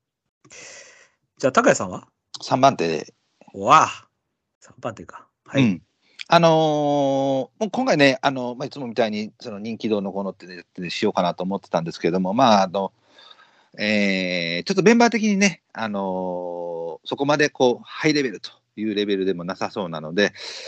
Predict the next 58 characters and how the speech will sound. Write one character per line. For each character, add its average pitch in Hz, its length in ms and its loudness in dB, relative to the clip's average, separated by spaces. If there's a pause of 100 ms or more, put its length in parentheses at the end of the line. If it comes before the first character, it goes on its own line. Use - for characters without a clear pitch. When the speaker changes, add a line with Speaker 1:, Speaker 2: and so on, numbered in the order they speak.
(220)
Speaker 2:
ま 220 100 -6
あ、 185 40 -2
ち - 80 -6
ょ - 20 -2
っ - 20 -6
と - 80 -14
走 - 220 -4
れ 170 80 2
そ 165 140 -2
う - 20 2
な 104 80 2
馬 104 160 2
を 90 220 -2
チ - 100 -2
ョ 101 40 4
イ - 20 -4
ス 85 80 -6
し - 80 0
よ 92 60 6
う - 20 2
か 80 80 -2
な 85 160 2
と 80 100 -2
い 80 60 -2
う - 20 -4
こ - 100 -4
と 80 120 -2
で。 78 160 0 (560)
で、 156 100 0
そ 185 140 -2
う - 20 -6
考 214 180 4
え 214 60 8
る 208 60 4
と、 202 500 6
あ 190 60 0
の、 180 260 -2 (160)
バ 196 140 -6
カ 226 100 -4
ウ 226 40 -2
ン - 20 -2
ド 214 80 2
ー - 20 2
ル、 131 160 2
一 220 220 -4
応 208 40 0
ね、 180 320 -4 (160)
え 110 640 -4
ー、 - 40 -20
三 151 160 -8
千 165 100 -2
メ 180 60 -4
ー - 20 -10
タ 185 80 -2
ー 180 40 0
級 190 140 2
二 202 140 -2
回 208 320 -2